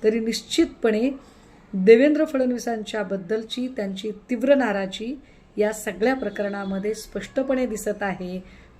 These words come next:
परंतु पदरी पडलं आणि पवित्र झालं या न्यायाने पंकजा मुंडे मात्र या सगळ्या घडामोडीवर चकार शब्द न बोलता, म्हणजे मौनस्य सुवर्णम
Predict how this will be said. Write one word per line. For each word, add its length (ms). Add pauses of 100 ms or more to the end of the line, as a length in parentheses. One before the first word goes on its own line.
(160)
परंतु 440 (640)
पदरी 300
पडलं 360
आणि 180
पवित्र 440
झालं 360 (400)
या 300
न्यायाने 600 (480)
पंकजा 540
मुंडे 320
मात्र 480 (480)
या 120
सगळ्या 480
घडामोडीवर 720 (380)
चकार 360
शब्द 300
न 340
बोलता, 520 (640)
म्हणजे 340 (300)
मौनस्य 560
सुवर्णम 500